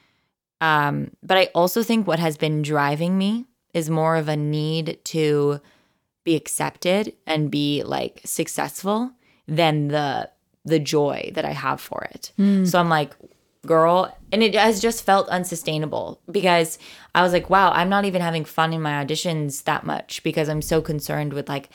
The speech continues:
Speaker 1: being accepted or doing it right or doing the perfect thing." So I'm, like, really trying to face <laughs> what's, like, underneath all of that
Speaker 2: <sighs>
Speaker 1: and
Speaker 2: Yeah.
Speaker 1: even see, like,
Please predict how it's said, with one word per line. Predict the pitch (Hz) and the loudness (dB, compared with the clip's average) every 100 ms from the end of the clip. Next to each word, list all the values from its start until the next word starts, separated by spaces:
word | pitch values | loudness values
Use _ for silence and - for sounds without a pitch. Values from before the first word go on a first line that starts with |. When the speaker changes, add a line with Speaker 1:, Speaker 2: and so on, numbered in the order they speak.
| - _ | -20 _
Speaker 1:
being | 156 151 | -4 -4
accepted | 147 - 156 156 143 139 | -4 -4 -6 -4 -6 -4
or | 160 | -2
doing | 151 151 | -2 -2
it | 147 - | -2 -2
right | 151 143 151 | -2 -2 -4
or | |
doing | 147 151 151 | -4 -2 -4
the | 147 | -6
perfect | 156 151 156 - | -8 -8 -8 -4
thing." | 151 139 143 - - - - | -4 -4 -6 -12 -20 -20 -18
So | - 190 175 | -4 2 4
I'm, | - 160 175 | 4 2 2
like, | 175 147 | 0 0
really | 143 156 151 | 2 2 2
trying | 143 156 147 | 2 0 0
to | |
face | 143 - 147 151 147 - - 185 - - - | -4 -4 -2 -2 -2 -4 -2 -2 -4 -14 -20
<laughs> | - 262 - 214 | -20 -14 -12 -4
what's, | 165 160 151 | 2 2 4
like, | 170 156 | 0 0
underneath | 151 151 143 143 143 151 | 0 0 0 0 0 -2
all | - 170 180 | 2 2 2
of | 170 | 2
that | 180 190 214 - _ | 2 2 0 -6 _
Speaker 2:
<sighs> | - - - - - - - - | -16 -12 -12 -14 -18 -20 -8 0
Speaker 1:
and | 190 | 2
Speaker 2:
Yeah. | 185 | 4
Speaker 1:
even | 185 | 2
see, | 175 - 170 170 | 2 0 0 2
like, | 160 139 139 - | 4 2 0 -6